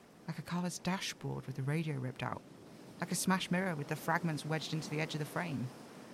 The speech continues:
I can't look at it too long or it starts to feel like I'm gonna jump in. Anyway, we're not really here to reminisce. This isn't just any beach.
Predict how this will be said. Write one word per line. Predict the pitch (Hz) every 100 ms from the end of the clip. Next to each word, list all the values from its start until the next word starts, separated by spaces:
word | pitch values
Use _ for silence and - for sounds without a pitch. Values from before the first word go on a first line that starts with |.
| -
I | -
can't | 190 190 -
look | 170 214
at | -
it | 190
too | - 170 156
long | 175 180
or | 170
it | -
starts | - 180 185
to | 165
feel | - 180
like | 170 170
I'm |
gonna | 170 170 147 - - -
jump | 175 170 165
in. | 175 147 131 - - - - - - - - - - - - - - - - - - - - - - - - - - - - - - -
Anyway, | 143 127 123
we're | 127
not | 147
really | 127 131
here | 131
to | -
reminisce. | 131 123 123 - - - - - - - - - - - - - -
This | 175 180
isn't | 175 147
just | 147 -
any | 160 151 135
beach. | 131 131 - -